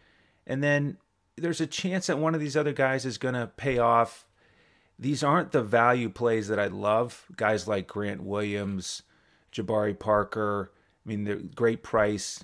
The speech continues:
Grant Williams might start. Um, not gonna play Semi Ojeleye. Um, and then Peyton Pritchard,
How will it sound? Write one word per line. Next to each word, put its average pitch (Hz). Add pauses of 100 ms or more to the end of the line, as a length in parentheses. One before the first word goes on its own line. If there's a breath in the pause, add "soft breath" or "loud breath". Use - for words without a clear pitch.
(320)
Grant 107
Williams 107
might 101
start. 98 (640)
Um, 92
not 104
gonna 107
play 101
Semi 98
Ojeleye. 95 (260)
Um, 92 (1120)
and 135
then 131
Peyton 147
Pritchard, 104